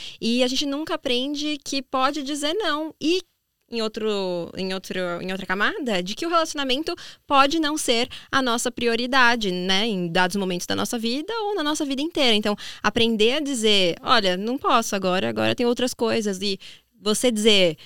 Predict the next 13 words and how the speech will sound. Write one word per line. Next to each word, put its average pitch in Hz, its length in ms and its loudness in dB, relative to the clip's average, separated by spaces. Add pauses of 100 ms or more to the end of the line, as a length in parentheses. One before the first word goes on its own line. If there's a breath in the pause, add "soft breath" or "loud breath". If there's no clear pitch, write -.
(140 loud breath)
"Meu, 226 500 6
meu 202 380 2
relacionamento 202 420 -4
nunca 254 160 -2
vai 269 120 0
tá 240 80 0
acima 247 420 0
do 208 100 0
meu 190 140 2
trabalho", 226 640 0
também 285 340 -2 (120)
é, - 40 -4 (180)
poxa, 190 480 0